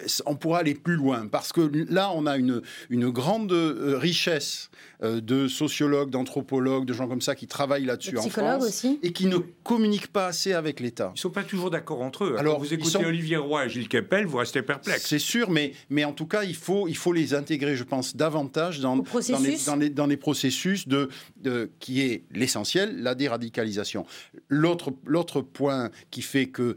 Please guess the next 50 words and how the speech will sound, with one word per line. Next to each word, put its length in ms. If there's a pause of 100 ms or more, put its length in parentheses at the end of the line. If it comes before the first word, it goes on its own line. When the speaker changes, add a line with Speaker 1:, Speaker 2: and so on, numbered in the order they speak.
(140)
Speaker 1:
trois 320
ans 100
après, 420
la 120
menace 420
est 220
encore 420
vive 540
et 120
encore 320
très 220
vive, 400 (240)
c'est 200
le 100
fait 340
que 220 (520)
on 120
voit 160
bien 300
que 240 (160)
la 140
Syrie, 840
il 40
y 80
a 60
un 60
certain 240
nombre 180
de 100
conflits 600
qui 160
sont 180
en 180
voie 420
de 320 (500)
mal 320
finir. 640 (240)
Et 100
ce 220
moment-là, 960
c'est 160
toujours 280
les 80
moments 380
où 60
il 60
y 20
a 60
des 120
désespérés, 840